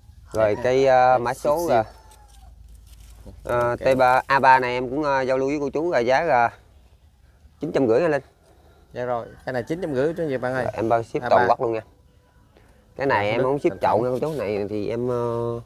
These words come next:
Speaker 1: rút bầu ra nha, cho cô chú về, cô chú vô chậu đẹp cô chú chơi nha. Nói chung cây này nó bó bầu rồi.
Speaker 2: Vậy nó cứ ngắt luôn.
Speaker 1: Rồi.
Speaker 2: Bầu.
Speaker 1: Em đổi cây luôn Linh.
Speaker 2: Rồi, phép đổi cây chú chị bạn ơi.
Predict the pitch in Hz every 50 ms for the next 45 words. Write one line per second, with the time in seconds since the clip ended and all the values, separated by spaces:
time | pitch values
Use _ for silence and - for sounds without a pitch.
0 | - - - - - - 117 98 101 104 117 117 120 120 - - - - - 113
1 | 117 120 110 - 143 156 170 135 107 98 95 - 120 113 104 147 151 143 127 117
2 | 113 107 98 90 92 95 113 120 117 139 147 - 123 117 117 117 107 - _ _
3 | - - - - - - - - - - - - - 120 113 104 90 104 107 113
4 | 107 101 107 117 123 139 151 123 90 85 80 78 - _ _ - - - - -
5 | _ - _ _ _ _ _ - - - - 107 98 98 101 117 139 139 - 147
6 | 143 139 143 - - 127 113 110 101 - 95 87 101 98 98 98 - - - -
7 | 117 - - - - - - 110 110 98 101 131 - 123 120 120 120 120 117 113
8 | - - - 131 120 117 110 117 156 160 147 131 147 - 156 147 143 135 175 170
9 | 147 127 123 120 127 131 135 123 110